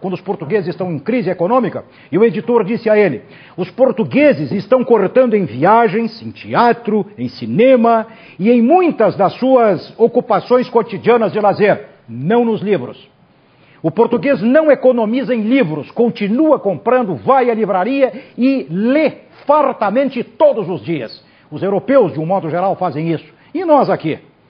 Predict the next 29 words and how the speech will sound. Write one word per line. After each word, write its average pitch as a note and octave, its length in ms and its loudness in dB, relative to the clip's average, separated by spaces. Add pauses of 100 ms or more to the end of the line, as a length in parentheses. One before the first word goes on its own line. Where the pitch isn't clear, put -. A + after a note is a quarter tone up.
(200)
O A3 100 2
professor B3 640 0 (420)
põe A#3+ 160 4
nariz A3 300 0
de G#3 40 -6
palhaço, B3 480 0 (580)
pega A3+ 220 2
um A#3+ 120 0
violão C4+ 360 4
e C4+ 100 -2
senta B3+ 460 0 (240)
na G#3+ 140 -2
escada A3+ 460 0
da A3 100 2
catedral? A3+ 720 0 (180)
Não. C4 380 0 (300)
O F#3 100 -2
professor C4+ 540 2
tem D4 120 -4
que - 120 -10
ter C#4 100 2
postura C#4 580 2
de G3 120 0
professor. F3+ 600 -2 (580)
Os F#3+ 220 4
líderes A#3+ 580 4
do G3 100 2
movimento F#3+ 500 -2
paredista D#3 720 -2